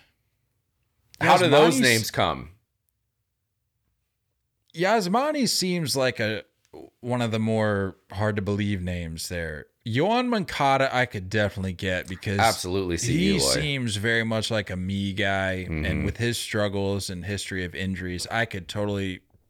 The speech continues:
Speaker 2: see how that would quickly turn into a, a toxic situation for the clubhouse. But a guy
Speaker 1: Copy
Speaker 2: like
Speaker 1: and paste that for Eloy too.
Speaker 2: Yeah, yeah.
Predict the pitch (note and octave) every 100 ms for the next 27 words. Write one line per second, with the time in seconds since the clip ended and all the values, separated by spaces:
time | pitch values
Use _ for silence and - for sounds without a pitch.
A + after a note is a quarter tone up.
0 | - - G#2 F#2+ F2 F#2 F2+ E2+ F#2 G2
1 | F#2 F2 - - D#3+ D#3+ C3 A2 G2 -
2 | G2 F#2+ F#2 F2+ G2 F2+ F2 D#2+ D#2+ _
3 | _ _ _ _ _ _ - - G#2+ G2+
4 | - F#2+ - G2 F#2 F2+ F#2 F#2 - F2
5 | F#2 E2+ - F2 F2+ D#2 D2+ - F#2 _
6 | G2+ G2+ C3 G#2+ F#2+ F#2+ E2+ F2+ - D#2+
7 | C#2+ C2+ C#2 B1+ B1 B1 - G1+ - _
8 | _ _ _ _ _ _ _ _ _ _
9 | _ _ _ _ _ - C3 C#3 C#3 B2+
10 | - _ _ _ G2+ G2 F#2+